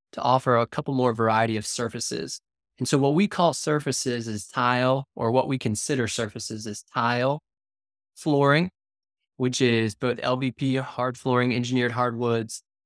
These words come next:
and carpet, soft, soft goods, soft surfaces. So carpets can be area rugs, stair runners,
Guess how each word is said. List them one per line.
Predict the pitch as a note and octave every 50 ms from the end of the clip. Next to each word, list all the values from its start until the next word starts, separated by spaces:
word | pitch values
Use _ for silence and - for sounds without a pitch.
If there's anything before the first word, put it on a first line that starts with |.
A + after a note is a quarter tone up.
| _
and | - A2+ G#2+ -
carpet, | - - - D3 C#3+ C3 - B2 A#2 B2+ - -
soft, | - - - C#3 C3+ C3 - - _ _ _ _ _
soft | - - - B2+ B2+ - -
goods, | A#2 A2 G#2+ G#2 -
soft | - C3+ C3 C3 -
surfaces. | - - A#2 G#2+ G2+ A#2 G#2 - A2+ A2 A2 - - - _ _ _ _
So | - - C3+
carpets | - - C#3 B2+ B2+ C3+ C3 - -
can | - B2+
be | A2+ A#2 A#2 A#2
area | A#2+ A#2+ B2 B2+ B2 A#2+
rugs, | A#2+ A#2+ A#2 A#2 G#2+ -
stair | - - - - B2+ B2 A#2+ A#2
runners, | A#2+ A#2+ A#2 A#2 A2+ A2+ A2+ A2+ A2 - -